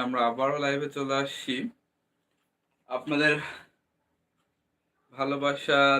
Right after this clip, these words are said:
দিতে, ভালোবাসা পেতে। তো আপনারা তো জানেনই যে আমার এই চ্যানেলটা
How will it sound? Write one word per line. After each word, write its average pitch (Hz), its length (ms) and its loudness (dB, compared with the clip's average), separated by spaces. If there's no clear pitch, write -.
দিতে, 139 340 -4
ভালোবাসা 120 560 -2
পেতে। 120 320 -8
তো 131 80 -8
আপনারা 151 280 4
তো 160 60 -8
জানেনই 143 400 -2
যে 120 60 -6
আমার 127 220 -2
এই 127 120 -2
চ্যানেলটা 127 460 0